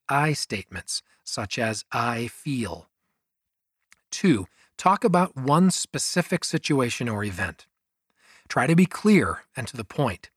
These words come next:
Avoid evaluating or judging your spouse.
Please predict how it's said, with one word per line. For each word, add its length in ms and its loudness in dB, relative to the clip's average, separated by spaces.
Avoid 560 2
evaluating 880 2
or 160 -2
judging 520 -4
your 120 -4
spouse. 520 -8